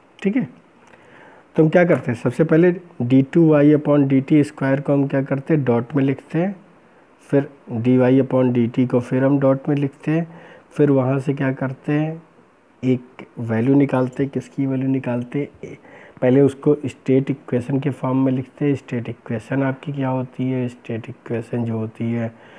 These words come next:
x dot equal to A X plus B U, y equal to C X plus D U, ठीक है। आप इसको डॉट के form में लिखते हैं सबसे पहले।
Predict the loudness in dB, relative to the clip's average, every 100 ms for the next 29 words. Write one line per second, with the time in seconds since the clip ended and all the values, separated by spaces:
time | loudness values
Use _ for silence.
0 | -20 -20 -8 -4 -2 0 4 2 2 -6
1 | -2 -2 -2 -4 -2 0 -2 -4 -4 -2
2 | 0 2 2 2 0 -2 -4 -6 -6 -6
3 | 0 -2 -2 -6 -6 -6 -12 -12 -10 -8
4 | -6 -4 -4 -6 -12 -20 -20 -20 _ -4
5 | -2 0 0 -2 -8 _ _ _ _ _
6 | _ -20 -10 -4 0 0 2 2 4 4
7 | 4 2 -4 0 2 2 2 2 -2 -2
8 | 0 0 -2 -4 0 0 2 0